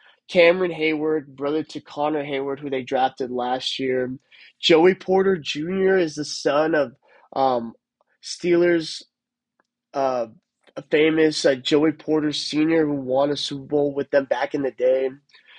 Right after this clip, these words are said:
Um, T J Watt had his, had his brother here at one point as well. And now you have the Herbig brothers as well. So, um, really, like, a cool thing to see with the Pittsburgh Steelers. This is such a family organization.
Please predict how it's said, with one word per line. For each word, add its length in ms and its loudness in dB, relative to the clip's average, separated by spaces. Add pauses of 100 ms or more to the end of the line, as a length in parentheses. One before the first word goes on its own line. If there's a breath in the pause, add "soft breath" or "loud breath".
(160 loud breath)
Um, 340 4
T 180 0
J 180 6
Watt 400 4
had 220 -2
his, 180 -8 (100)
had 200 -2
his 160 -4
brother 320 -4
here 280 -2
at 140 -2
one 220 -8
point 320 -8
as 160 -12
well. 340 0 (920 loud breath)
And 140 -2
now 120 2
you 160 0
have 220 2
the 80 2
Herbig 500 -4
brothers 340 -2
as 120 -12
well. 240 2
So, 380 -4 (380 loud breath)
um, 200 4
really, 320 -2
like, 220 -2
a 80 -4
cool 260 -2
thing 240 0
to 60 -4
see 220 -4
with 100 -2
the 80 -6
Pittsburgh 440 -4
Steelers. 440 -2
This 160 -12
is 100 -12
such 200 -6
a 60 -10
family 440 -4
organization. 1040 -2